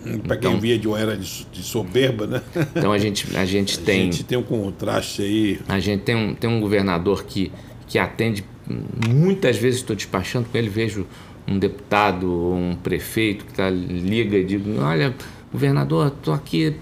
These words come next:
Speaker 2: posso falar com o senhor um minuto?" Um, e ele atende, hum, prontamente. Isso tem uma importância, assim, é, fundamental na gestão, porque acho que dá o rumo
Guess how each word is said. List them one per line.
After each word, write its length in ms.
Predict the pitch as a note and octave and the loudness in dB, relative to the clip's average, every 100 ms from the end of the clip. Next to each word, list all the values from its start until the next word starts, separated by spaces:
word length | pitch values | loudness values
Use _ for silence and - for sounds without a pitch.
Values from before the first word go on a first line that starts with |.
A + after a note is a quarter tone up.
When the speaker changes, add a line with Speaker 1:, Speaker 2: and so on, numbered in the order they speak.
| - | -2
Speaker 2:
posso 220 | D#3 - | -2 0
falar 220 | D3+ D3 | 0 0
com 120 | D3 | 0
o 20 | C#3+ | -4
senhor 280 | - D#3 | 0 2
um 60 | D3 | 4
minuto?" 480 | C#3 C#3+ D#3 D3 D3 | 2 2 2 0 0
Um, 220 | C#3+ C#3+ - - - - | 0 0 -4 -16 -12 2
e 80 | C3 | 4
ele 140 | C3+ | 4
atende, 540 | C3 - C#3 B2+ B2 - - | 2 2 2 2 -2 -6 -4
hum, 180 | A2+ A2+ - | -2 -2 0
prontamente. 840 | A#2+ C#3+ C#3 G2+ F#2+ A#2 A#2+ - | 2 2 2 2 2 0 -2 -2
Isso 260 | D3+ - E3+ | -4 -4 -6
tem 180 | D#3+ D#3+ | -2 2
uma 120 | D3+ | 2
importância, 600 | D3 C3+ - D3 C#3+ C#3+ | 2 -2 -2 -2 -2 -2
assim, 300 | - B2 G#2 - - - - - | -2 -2 -2 -6 -16 -18 -12 -4
é, 100 | A#2 | -2
fundamental 760 | - D#3 D3 D3 B2+ A#2+ C3 | 2 4 6 4 4 2 2
na 120 | C#3+ | 4
gestão, 460 | C#3+ D3 - A2 F#2+ | 2 0 0 0 0
porque 140 | - | -2
acho 120 | - | -4
que 80 | - | 0
dá 100 | C3 | 2
o 80 | C3 | 2
rumo 460 | - A#2 C3+ C#3+ | 2 2 4 2